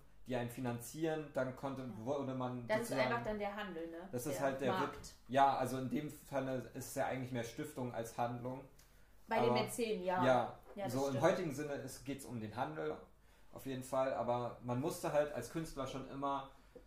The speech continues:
Speaker 1: in der Regel, wenn man davon leben will, jedenfalls primär, musste man entweder entdeckt werden, musste dadurch dann im Endeffekt auch, äh, gewisse Spender haben, gewisse Mäzene, die einem Geld sozusagen geben,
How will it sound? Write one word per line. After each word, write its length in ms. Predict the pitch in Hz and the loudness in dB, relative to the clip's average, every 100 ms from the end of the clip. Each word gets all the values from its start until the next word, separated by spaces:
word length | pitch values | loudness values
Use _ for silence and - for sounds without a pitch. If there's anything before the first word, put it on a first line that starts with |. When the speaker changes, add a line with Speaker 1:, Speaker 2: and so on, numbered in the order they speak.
| - - - - 127 | -20 -20 -20 -14 -4
Speaker 1:
in 100 | 120 | 0
der 140 | 117 | 2
Regel, 460 | 135 151 147 139 139 - | 2 0 2 2 0 -2
wenn 100 | 123 | 0
man 120 | 123 | 2
davon 320 | 120 - 120 | 2 0 0
leben 300 | 123 190 156 | 4 4 2
will, 160 | 127 127 | 0 -2
jedenfalls 500 | 135 139 - - - | -2 -4 -2 -2 -4
primär, 520 | - 143 135 135 131 127 | -10 -8 -4 -2 -2 -2
musste 320 | 127 123 123 | -4 -4 -4
man 160 | 123 | -4
entweder 720 | 120 127 127 123 120 120 120 - - - - - - | -4 -6 -4 0 0 0 -6 -12 -20 -20 -20 -18 -10
entdeckt 480 | 113 135 143 - 147 | -4 -2 -4 -4 0
werden, 500 | 156 147 147 147 147 - - - - - | 4 4 0 -8 -12 -20 -20 -20 -20 -8
musste 300 | 127 123 127 | -6 -4 0
dadurch 340 | 117 127 131 - | 4 4 2 -2
dann 160 | 120 | -4
im 60 | 120 | -4
Endeffekt 460 | 120 113 - 107 - | -6 -6 -8 -8 -2
auch, 340 | 131 - - | 0 0 -2
äh, 300 | 127 123 117 120 - - - - - | -2 -2 -4 -8 -16 -20 -20 -20 -14
gewisse 280 | 123 113 120 | -8 -6 -6
Spender 400 | 120 131 147 143 | -4 -4 0 0
haben, 180 | 135 131 | 0 -2
gewisse 300 | 113 113 123 | -6 -8 -8
Mäzene, 440 | 117 113 139 135 117 | -8 -6 -6 -6 -4
die 140 | 117 | -4
einem 160 | 107 110 | -4 -4
Geld 340 | 113 123 143 - 123 | -4 -2 -4 -10 -12
sozusagen 560 | 110 110 120 117 113 107 | -12 -10 -4 -2 -2 -4
geben, 480 | 120 143 151 156 | -4 -4 -4 -8